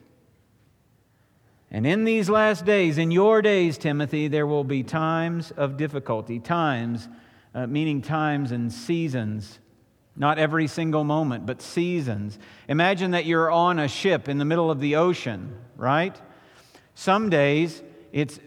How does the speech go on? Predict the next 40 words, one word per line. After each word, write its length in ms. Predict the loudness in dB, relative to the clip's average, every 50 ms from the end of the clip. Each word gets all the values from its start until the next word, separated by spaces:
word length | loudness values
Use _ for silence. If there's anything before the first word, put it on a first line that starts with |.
| -20 -18 _
you 140 | -4 -2 0
know, 200 | 2 2 2 2
they're 180 | 2 2 2 2
never 400 | 4 4 4 4 4 2 2 2
not 420 | 0 2 2 2 2 0 -2 0
waves. 460 | 2 4 4 4 2 0 -4 -6 -6
It's 180 | -6 -6 -4 0
never 300 | 2 2 2 2 2 0
just 300 | 2 0 -2 -2 -2 -2
some, 280 | -2 0 0 -2 -4 -6 -8
you 140 | -6 -2 -2
know, 140 | 0 0 0
you 180 | 0 0 0 2
never 460 | 4 4 4 4 4 4 2 0 2
don't, 340 | 2 2 2 2 0 -4 -2
you 80 | 0
never 220 | 2 2 2 2 0
stop 420 | 0 2 4 6 6 6 4 2
doing 300 | 0 0 0 0 0 2
this, 360 | 2 0 0 -2 -4 -6 -6
you 80 | -4 -2
know, 160 | 0 -2 -2
feeling 520 | -2 -2 0 0 2 2 0 0 -2 -2
the 100 | -2 -2
rocking 540 | 2 4 4 4 4 4 2 -2 -4 -4 -2
of 180 | -2 -4 -4 -4
the, 180 | -4 -4 -4
the 180 | -4 -4 -2 0
ocean 360 | 0 0 0 -2 -4 -4 -4
that 140 | -4 -4 -4
you're 180 | -4 -4 -2 -2
in. 300 | -2 -4 -4 -6 -8 -12 -16 -20 -20 -20 -20 -20 -20 -20 -20 _ _ _ _ _
But 160 | -4 -4 -2 0
there 240 | 2 4 4 6
are 140 | 4 4 2
times 1000 | 0 -2 -2 0 2 2 2 2 2 0 -2 -2 -4 -4 -6 -6 -8 -12 -12 -8
of 180 | -6 -6 -4 -4
difficulty, 680 | -4 -6 -4 -6 -8 -6 -4 -4 -4 -4 -6 -6 -4
aren't 220 | -4 -4 -4 -4 -4
there? 320 | -4 -4 -4 -6 -8 -12